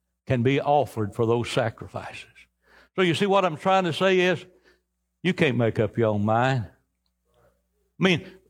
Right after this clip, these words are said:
it's not, it's not even possible for you to decide what church you ought to go to. If the Holy Spirit of God indwells you, the Holy Spirit of God will direct you,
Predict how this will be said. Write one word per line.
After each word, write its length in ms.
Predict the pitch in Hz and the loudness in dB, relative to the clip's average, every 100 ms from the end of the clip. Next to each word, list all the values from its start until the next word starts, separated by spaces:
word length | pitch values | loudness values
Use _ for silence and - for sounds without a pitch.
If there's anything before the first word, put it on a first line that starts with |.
| _ | _
it's 240 | - 185 - | -2 -2 0
not, 180 | 175 185 | 0 2
it's 220 | 196 - | -2 0
not 180 | 185 175 | 0 2
even 260 | 175 139 | 0 -4
possible 540 | 127 175 180 - 143 139 | -2 0 0 -2 -2 -2
for 120 | 147 | 0
you 120 | 180 | 0
to 100 | 151 | 0
decide 340 | 135 - 165 | -2 0 0
what 200 | 139 180 | 0 -2
church 340 | - 190 180 - | -2 -2 0 0
you 60 | |
ought 100 | 120 | 0
to 60 | 110 | 0
go 160 | 104 101 | -2 -2
to. 340 | - 110 107 - _ _ _ _ _ _ _ - _ _ _ _ _ _ _ _ _ | -2 -4 -4 -14 _ _ _ _ _ _ _ -20 _ _ _ _ _ _ _ _ _
If 160 | 127 120 | -2 -2
the 100 | 107 | 0
Holy 320 | 147 170 151 | 0 2 0
Spirit 460 | - - 175 165 151 | -2 -4 0 0 0
of 160 | 131 | -2
God 480 | 113 156 156 160 - - _ | 0 2 2 -2 -6 -20 _
indwells 640 | 123 120 110 151 156 147 110 | -2 -2 -2 0 0 0 -2
you, 560 | 143 160 160 170 165 127 _ _ _ _ _ _ _ _ _ _ _ | 0 2 0 -2 -6 -14 _ _ _ _ _ _ _ _ _ _ _
the 80 | - | -6
Holy 320 | 107 151 156 | 0 2 2
Spirit 280 | - - 143 | -2 -2 0
of 120 | 127 | 0
God 360 | 113 143 147 135 | 0 0 0 0
will 180 | 120 113 | -2 0
direct 600 | 104 110 120 151 151 - | 0 0 2 0 -2 -2
you, 460 | 147 151 156 165 | 0 0 -2 -6